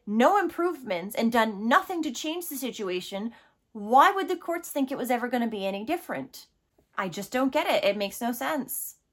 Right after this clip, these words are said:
Noah should have been protected by these services that were put in place to do just that. It's such a sad and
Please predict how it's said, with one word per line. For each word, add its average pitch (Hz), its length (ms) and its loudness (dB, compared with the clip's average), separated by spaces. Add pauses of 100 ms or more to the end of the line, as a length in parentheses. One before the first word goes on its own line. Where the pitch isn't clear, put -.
(520)
Noah 294 340 6
should 262 260 0
have 247 120 -2
been 208 160 4
protected 196 480 -4
by 175 160 6
these 175 240 -4
services 208 540 -2
that 214 180 4
were 180 160 6
put 233 380 -4
in 190 100 -4
place 196 540 -4 (240)
to 214 140 -4
do 208 260 -2
just 190 460 -2
that. 147 320 0 (580)
It's 220 180 -4
such 302 220 4
a 262 40 -2
sad 214 580 6
and 202 160 -4